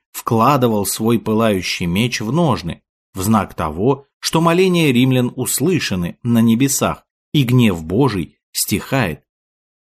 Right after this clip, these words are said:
И чума действительно прекратилась. В память об этом на крыше гробницы была установлена громадная статуя ангела, а мавзолей стал называться замком Святого Ангела.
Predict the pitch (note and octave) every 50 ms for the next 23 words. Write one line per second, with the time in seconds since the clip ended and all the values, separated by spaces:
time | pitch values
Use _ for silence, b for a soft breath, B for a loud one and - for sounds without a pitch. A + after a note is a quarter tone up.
0 | _ - D3+ C#3+ - G3+ G#3+ A#3 B3+ G#3+ A3 G#3+ G#3+ - C#3+ C#3 C#3 D3+ D#3+ E3
1 | E3 E3 F3 F3+ F3 G3+ G#3 G3 G3 - A#2 F#2+ E2 E2 D2+ - - _ _ _
2 | _ _ _ _ _ _ _ _ _ _ _ - - - - A#2 A2+ G#2+ G#2+ G#2
3 | - A2 G2 F2 F2+ A2+ C3+ C3 A#2+ F2+ F2 F2+ G2 F#2+ - - G#2 A2 A2+ -
4 | - G#2+ F2+ F#2 F#2 F2 E2 F2+ A2+ D3+ D#3 D3 - D#3 D3 C3 - _ _ -
5 | B2+ C#3 F3 G#3 G3 E3 - - - G2 G2 B2 C3+ C3 A#2+ A2+ A2 G#2+ G2 G#2+
6 | G2 F2+ F2 F2+ A2 C3 B2 A#2+ A#2 A2+ A2 A2 - - G#2 G2 - - G2+ G2+
7 | - - - C3 A#2+ A2 F#2+ E2+ D#2 E2 D2 D2+ - - _ _ _ _ _ -
8 | A2+ A2+ A#2 A#2 G#2+ G2 F#2+ F2+ F2 F2 F#2+ B2+ C#3+ C#3 - _ _ _ _ -
9 | - - - F#3+ A3 G3+ F3+ C#3 G#2+ G2+ G2 G2+ - D3 - - D3+ C#3+ - -
10 | _ _ _ - A#2 G#2 - G#2+ G#2 A2+ C3 C#3+ C3+ - C#3 C3+ - - A2 F2+
11 | - F2 E2 E2 E2+ - - - B2 B2 G#2+ F#2 E2+ D#2+ E2 D2+ D2 D2 -